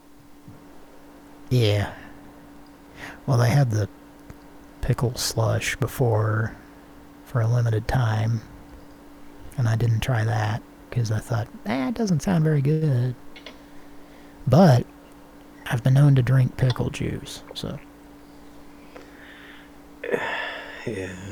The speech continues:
Speaker 2: I guess. Not a whole, I don't know,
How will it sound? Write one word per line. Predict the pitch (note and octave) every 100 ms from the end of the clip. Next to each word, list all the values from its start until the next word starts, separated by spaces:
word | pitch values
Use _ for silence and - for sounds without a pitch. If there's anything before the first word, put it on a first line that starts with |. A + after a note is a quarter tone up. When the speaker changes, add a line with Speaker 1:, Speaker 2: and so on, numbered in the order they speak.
| - - - - - - - - - - - - F2+ F#2+ - - - - F#2+
Speaker 2:
I | F2
guess. | F2+ F2 E2 - - -
Not | G#2 G#2
a | F#2+
whole, | - G2 F#2 F2 E2+ - - - - - - - - - -
I | F2
don't | D#2+ D#2
know, | D#2